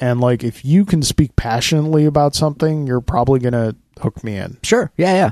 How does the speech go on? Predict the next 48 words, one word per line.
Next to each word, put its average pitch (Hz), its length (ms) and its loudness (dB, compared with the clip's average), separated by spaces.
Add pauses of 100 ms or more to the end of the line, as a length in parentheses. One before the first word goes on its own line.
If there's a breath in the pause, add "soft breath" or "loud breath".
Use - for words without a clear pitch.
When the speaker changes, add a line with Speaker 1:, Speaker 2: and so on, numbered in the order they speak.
(120)
Speaker 1:
Even 147 260 2
if 143 120 2
it's - 140 -2
not 143 200 4
something 139 240 0
I'm 131 220 0
normally 131 440 2
involved 117 460 -2
in. 160 140 0
That's 190 140 -6
how 240 160 -2
I 240 40 -2
got 240 160 -6
into 202 140 -6
X-Wing. 123 420 -6 (500)
Like, 127 100 -4
just 139 180 -2
started, 147 440 0
you 139 100 -8
know, 131 80 -4
watching 135 340 -2
some 117 180 -8
videos 131 300 0
here 147 120 -2
and 143 80 -2
there 147 120 0
and 135 100 -2
people 127 220 -2
speaking 117 300 -6
passionately 113 440 -6
about 139 180 -6
it. - 20 -8
I'm 147 80 -10
like, 156 200 -6
"Okay, 180 220 -8
I'll 139 80 -4
try 139 160 -12
this 64 140 -8
out." - 160 -18 (180)
Speaker 2:
Sure. 240 180 2 (1120 loud breath)
Speaker 1:
Uh, 196 500 6 (220)
it's 196 480 2
okay. 170 360 4
Now 185 240 6
for 185 180 4
a 160 40 -4
quick 202 220 2
question. 214 760 2